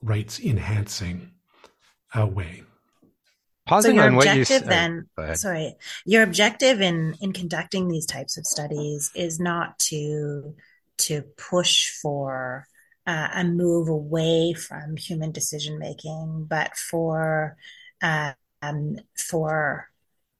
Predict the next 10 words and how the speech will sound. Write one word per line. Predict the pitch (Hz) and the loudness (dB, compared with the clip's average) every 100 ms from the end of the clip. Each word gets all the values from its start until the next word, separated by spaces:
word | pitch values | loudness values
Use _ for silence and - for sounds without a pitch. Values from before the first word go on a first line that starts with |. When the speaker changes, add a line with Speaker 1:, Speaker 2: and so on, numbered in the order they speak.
| _ _ _ _ - | _ _ _ _ -2
Speaker 3:
uh, | 175 - - | 0 0 0
a | 190 | 0
substantive | - 175 - - 202 180 180 175 160 160 | 2 2 4 4 4 4 2 0 -4 0
look | 165 156 156 - - | 0 2 0 -6 -6
at | 170 151 - - _ _ _ _ - | -2 -2 -6 -10 _ _ _ _ -8
what | 170 180 | 2 4
is | 165 143 | 4 2
driving | 143 160 147 151 160 151 - 143 190 185 - _ _ _ _ _ - | -2 -2 0 2 2 0 -6 -6 -6 -8 -10 _ _ _ _ _ -4
the | 165 | -2
variance | 156 165 156 160 151 123 - - - | 0 2 2 2 -2 -2 0 0 -2